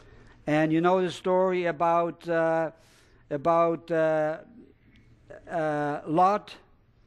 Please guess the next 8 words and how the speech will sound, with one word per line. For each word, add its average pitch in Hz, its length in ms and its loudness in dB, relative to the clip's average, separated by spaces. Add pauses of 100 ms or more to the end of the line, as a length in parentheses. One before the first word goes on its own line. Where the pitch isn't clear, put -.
(120)
and 165 140 0
his 165 180 2
family. 131 540 -8 (1300)
The 151 180 4
angels 240 500 0
had 220 280 -2
to 196 120 -4
come 214 560 -2